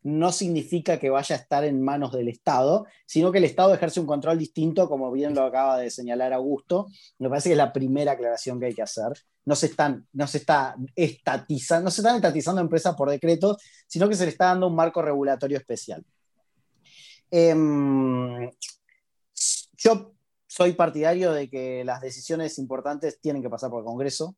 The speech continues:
Eh, creo que hace a la esencia de la, de la vida republicana. Em, y creo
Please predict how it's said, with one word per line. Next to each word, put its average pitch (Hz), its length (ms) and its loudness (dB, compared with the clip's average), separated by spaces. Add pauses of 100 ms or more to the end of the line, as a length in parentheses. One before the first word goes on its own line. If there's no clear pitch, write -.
(140)
Eh, 107 640 -6
creo 127 180 6
que 120 80 2
hace 123 180 2
a - 20 4
la 120 80 2
esencia 131 460 0
de 131 140 -2
la, 110 380 2
de 110 100 -6
la 113 120 4
vida 135 180 4
republicana. 131 840 0 (1300)
Em, 147 1080 2 (640)
y 180 300 2
creo 294 340 4